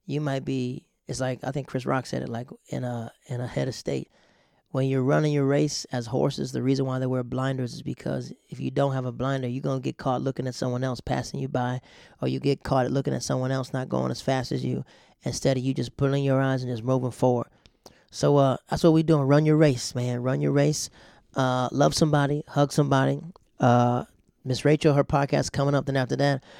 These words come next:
we're gonna drop our four-part series with Garrett McCall.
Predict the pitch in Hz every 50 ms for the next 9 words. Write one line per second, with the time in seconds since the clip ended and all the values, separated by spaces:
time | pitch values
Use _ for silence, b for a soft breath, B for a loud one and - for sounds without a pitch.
0 | B B B B B B B B B B B B B B B B B B B B
1 | - - 156 160 151 - 214 147 156 147 151 139 131 - - 165 170 - - 160
2 | 156 147 139 - - 156 156 160 151 135 135 123 123 151 151 147 143 139 139 -
3 | - 147 147 151 156 156 147